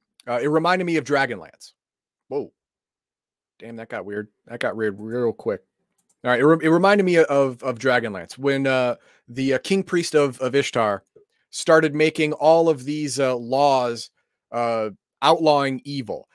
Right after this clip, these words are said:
They would outlaw evil, and, uh, they would have, uh, uh, clerics do, uh, detect alignment and detect lie spells, and, and it, it created all kinds of problems. All of the gods got together and smote the damn planet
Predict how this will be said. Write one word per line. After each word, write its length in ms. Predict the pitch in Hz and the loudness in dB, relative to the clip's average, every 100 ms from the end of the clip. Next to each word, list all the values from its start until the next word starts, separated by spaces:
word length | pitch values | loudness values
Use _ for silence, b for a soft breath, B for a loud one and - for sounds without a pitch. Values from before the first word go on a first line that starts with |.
| _ | _
They 80 | 117 | -6
would 80 | 123 | 2
outlaw 360 | 160 196 190 180 | 4 6 4 4
evil, 480 | 151 147 147 147 135 _ _ _ _ | 0 0 2 2 0 _ _ _ _
and, 460 | 135 127 127 127 127 | -4 -2 -2 -4 -2
uh, 240 | 123 123 | -2 -2
they 120 | 123 | -2
would 100 | 135 | -2
have, 340 | 131 131 127 117 | -2 -2 -4 -2
uh, 420 | 123 117 113 113 107 _ _ _ _ _ - | -2 -2 -2 -4 -8 _ _ _ _ _ -12
uh, 160 | 120 110 | -10 -10
clerics 500 | - 165 156 143 - | -2 2 4 2 -2
do, 600 | 127 143 139 135 131 127 | -4 -2 0 -2 -6 -8
uh, 220 | 127 123 120 | -4 -2 -2
detect 380 | 127 - 143 | -4 -4 -4
alignment 720 | 143 135 147 143 143 143 143 139 - | -2 0 0 0 0 0 -2 -4 -8
and 540 | 120 120 120 117 113 110 | -8 -6 -6 -8 -12 -14
detect 360 | 113 - 120 131 | -10 -6 -6 -2
lie 220 | 135 135 | 0 0
spells, 600 | - - 139 139 135 127 | -2 0 2 2 0 -2
and, 240 | 120 113 b b b _ | -6 -8 b b b _
and 280 | 127 120 123 | -6 -6 -4
it, 160 | 143 135 | -6 -6
it 140 | - 135 | -6 -8
created 360 | - 165 156 | -2 -2 0
all 280 | 151 165 220 | 2 4 4
kinds 280 | - 202 180 | 2 -2 -2
of 80 | 160 | -2
problems. 420 | 202 196 175 143 - | 2 2 2 -4 2
All 380 | 185 247 320 294 | 6 10 10 8
of 80 | |
the 100 | 208 | 4
gods 460 | 196 202 214 233 139 | 4 4 4 2 0
got 260 | 123 185 - | 0 0 -2
together 560 | 151 180 196 127 110 _ _ _ _ - | -6 -2 -2 -4 -8 _ _ _ _ -8
and 180 | 147 | -8
smote 520 | 131 - - 180 269 - | -8 -8 0 2 2 2
the 80 | 220 | -2
damn 360 | 175 190 160 | 0 0 -2
planet 560 | 139 - 262 277 156 139 | -6 -2 2 2 0 -4